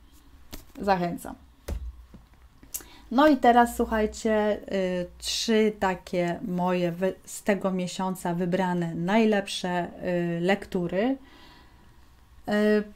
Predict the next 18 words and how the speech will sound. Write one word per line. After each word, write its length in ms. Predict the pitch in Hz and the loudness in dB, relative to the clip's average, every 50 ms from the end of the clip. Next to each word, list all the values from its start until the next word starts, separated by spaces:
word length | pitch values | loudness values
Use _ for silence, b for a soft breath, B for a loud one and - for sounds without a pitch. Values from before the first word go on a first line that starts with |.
| - - - - - - - - - - - - - - - | -20 -20 -20 -20 -20 -20 -20 -20 -20 -20 -20 -20 -20 -18 -4
pierwsza 840 | - 262 269 277 277 277 277 - - - - 262 254 247 247 240 247 247 - - | 2 4 6 8 8 6 4 0 -4 -4 0 0 2 2 2 0 -2 -4 -6 -4
to 140 | 247 226 | -4 -4
są 480 | 220 - - - 208 208 202 202 202 202 - - - - - | -4 -4 -2 0 2 2 2 0 -2 -4 -8 -12 -20 -20 -6
Córki 480 | - - 269 277 262 262 - 247 233 | 2 4 4 4 4 4 2 0 0
klanu 600 | 233 - 226 214 208 202 196 196 190 185 185 - - | 0 0 0 0 2 2 2 0 0 -2 -4 -6 -4
Jeleni. 680 | 202 208 208 202 196 180 175 170 170 170 175 180 196 220 - - - - - - | 0 2 2 2 2 2 0 0 0 0 -2 -2 -2 -4 -6 -10 -16 -20 -8 -4
To 200 | - 226 220 214 | 0 2 2 2
już 140 | 214 208 - | 2 0 -2
o 120 | - 220 | -4 -4
tej 220 | 220 - 202 196 190 | -2 -2 -4 -4 -4
książce, 800 | - - - 208 202 202 202 202 - - 190 185 185 180 190 196 - - _ _ - - 185 185 180 180 180 | -6 -6 -4 -2 -2 -2 -4 -6 -6 -6 -4 -4 -4 -6 -8 -10 -14 -20 _ _ -8 -6 -4 -4 -4 -4 -4
y, 40 | 180 | -2
mówiłam 540 | 185 190 208 208 196 214 214 208 196 190 180 | -2 -2 0 0 2 2 2 2 0 -2 -4
w 80 | - - | -8 -12
osobnej 500 | - - - 202 190 196 190 185 180 180 | -14 -8 -4 -4 -2 -2 -2 -4 -4 -4
recenzji. 840 | 180 180 175 - - 165 160 160 160 165 175 180 196 196 208 247 - - - 196 190 185 180 180 180 180 180 180 | -4 -6 -6 -6 -6 -4 -4 -4 -4 -4 -2 -2 -2 -2 -4 -6 -10 -12 -10 -8 -6 -6 -4 -4 -4 -4 -4 -6
Y, 40 | 180 | -4
Daniel, 680 | 175 202 202 202 202 196 185 180 180 175 170 170 - | 0 2 2 4 4 4 2 2 0 0 -2 -2 -4